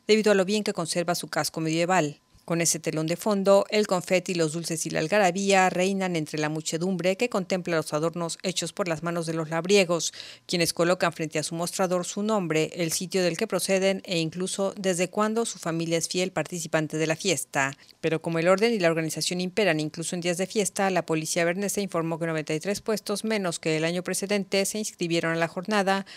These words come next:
debido a que no había lugar suficiente para ellos o porque anunciaron su intención de participar ya muy tarde.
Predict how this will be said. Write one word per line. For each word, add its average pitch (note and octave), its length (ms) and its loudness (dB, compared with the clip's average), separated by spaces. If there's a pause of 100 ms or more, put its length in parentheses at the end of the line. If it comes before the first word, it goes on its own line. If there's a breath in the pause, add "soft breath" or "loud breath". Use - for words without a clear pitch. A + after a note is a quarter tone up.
(300 loud breath)
debido C4 280 6
a C4 60 4
que A#3+ 80 2
no A3+ 80 2
había A3+ 160 6
lugar G3+ 240 4
suficiente A3 560 -2
para A#3 240 4
ellos G#3+ 440 2
o A#3 140 0
porque G#3+ 220 0
anunciaron F#3 480 0
su - 100 -8
intención E3 400 -4
de E3+ 120 0
participar F3 680 0
ya D#3+ 140 0
muy D#3+ 180 -2
tarde. D3+ 600 2